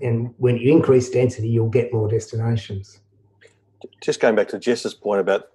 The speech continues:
Speaker 2: seeing everyone walking around, I've been thinking about this covid, uh, is, issue. Public open space and good parks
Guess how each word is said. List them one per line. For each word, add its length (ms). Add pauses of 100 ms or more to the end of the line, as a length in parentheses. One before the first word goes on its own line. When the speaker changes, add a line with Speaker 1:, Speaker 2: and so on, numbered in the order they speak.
Speaker 2:
seeing 260
everyone 380
walking 460
around, 520 (360)
I've 80
been 120
thinking 160
about 380
this 260 (200)
covid, 340 (380)
uh, 240 (300)
is, 300 (120)
issue. 400 (1300)
Public 280
open 300
space 680
and 180
good 180
parks 600